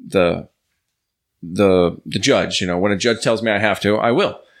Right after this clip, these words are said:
because he's wanting to make sure that this is a, it's a, it's for whatever intents or purpose, he's just trying to say, "No, I don't wanna comply with this. I'm gonna make sure the courts sign off on it, and then I'll comply with your subpoena."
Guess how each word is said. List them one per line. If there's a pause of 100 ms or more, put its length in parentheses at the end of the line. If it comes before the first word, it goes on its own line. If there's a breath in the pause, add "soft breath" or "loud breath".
(280 soft breath)
because
he's
wanting
to
make
sure
that
this
is
a, (220)
it's
a, (180)
it's (1300 soft breath)
for (460)
whatever
intents
or
purpose, (420)
he's
just
trying
to
say,
"No,
I
don't
wanna
comply
with
this.
I'm
gonna
make
sure
the
courts
sign
off
on
it,
and
then
I'll
comply
with
your
subpoena."